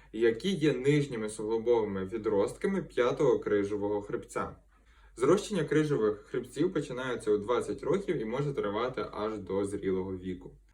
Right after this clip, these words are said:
Куприкова кістка, os coccygeus або просто куприк, кокцікси, це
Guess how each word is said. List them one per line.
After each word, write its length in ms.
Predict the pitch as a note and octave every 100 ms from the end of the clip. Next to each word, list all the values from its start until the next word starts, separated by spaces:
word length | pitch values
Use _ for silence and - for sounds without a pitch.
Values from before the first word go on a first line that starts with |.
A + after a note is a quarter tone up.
| _ _
Куприкова 580 | - F#3+ A3 F#3 D#3 B2+
кістка, 460 | - A#2 A#2 - D#3+
os 380 | - D#3+ D#3+
coccygeus 760 | - A2+ - A2+ G#2 A#2+ F3 -
або 280 | B2 C3 D#3+
просто 480 | - C3+ C#3 - G2+
куприк, 640 | - A#2+ G#2+ B2 C#3+ C#3+ -
кокцікси, 760 | C#3 B2 - D#3+ D3+ - F3+ F3+ - D3
це 340 | - F#3 D3+